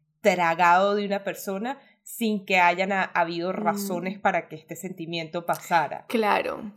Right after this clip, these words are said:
Speaker 1: O sea, creo que es muy distinto decir que le gustas a un amigo a que un amigo se enamoró de ti. O sea, siento que, que es muy difícil que pase. Sin embargo, a mí me pasó que una de mis historias, que sentí que ambos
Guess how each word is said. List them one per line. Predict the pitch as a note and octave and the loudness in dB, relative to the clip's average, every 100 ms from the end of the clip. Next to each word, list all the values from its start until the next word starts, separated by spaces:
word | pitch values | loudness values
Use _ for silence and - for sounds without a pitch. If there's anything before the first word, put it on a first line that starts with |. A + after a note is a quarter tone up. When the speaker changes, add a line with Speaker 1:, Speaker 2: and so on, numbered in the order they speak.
| - | -18
Speaker 1:
O | - | 0
sea, | G3+ F#3 E3 - - | 6 6 6 2 0
creo | G#3 G3+ | 0 2
que | A3+ | 2
es | G#3+ | 2
muy | G#3+ G#3 | 2 0
distinto | G#3+ G3 A#3 G3+ G#3+ | -2 -4 -4 -2 -2
decir | G3 F#3+ F3+ | -2 -6 -8
que | G3 | -6
le | F#3 | -4
gustas | E3+ - G3 | -6 -12 -8
a | |
un | G3 | -6
amigo | F#3 F#3+ G3 - | -6 -6 -6 -6
a | F3 | -8
que | F3 | -12
un | D#3+ | -10
amigo | E3+ E3+ | -10 -10
se | E3+ F3+ | -12 -10
enamoró | D#3+ D3+ C3+ | -10 -12 -14
de | C3 C#3+ | -14 -14
ti. | D3+ C3+ _ _ _ | -16 -18 _ _ _
O | |
sea, | - F3+ D#3+ D#3 - | 2 4 4 2 -16
siento | - - F3+ E3+ F3+ | -18 -6 -6 -4 -8
que, | F3+ F#3+ F3 - | -4 -2 -2 -4
que | E3+ | -8
es | D#3+ | -8
muy | E3+ F3 | -8 -8
difícil | F3+ F#3 G3 G#3 G3 | -6 -6 -8 -8 -8
que | A3+ | -2
pase. | G3+ F#3+ A3+ C4 - _ | -2 -2 -6 -10 -16 _
Sin | - - A3+ A3 | -18 -4 -2 -2
embargo, | B3 A3 F#3 F3+ G#3 - - | -2 2 2 2 -4 -4 -4
a | F3+ | -4
mí | F#3 F3+ | -4 -6
me | F#3+ | -6
pasó | G3 G3+ - G3+ G3 - | 0 0 0 -4 -4 -4
que | G3+ F#3+ - _ _ _ - | -2 -2 -4 _ _ _ -4
una | G3+ G3 | -2 2
de | G#3+ | 2
mis | B3 A3 | 2 -4
historias, | G3 - G#3 G3 G3+ C#4 - _ | -6 -2 0 0 -2 -6 -10 _
que | G3+ F3 | -4 -4
sentí | F#3 F3+ F#3 F3 | -4 -8 -8 -10
que | - - | -8 -2
ambos | F#3+ F#3+ G3 A3+ | 2 2 0 -2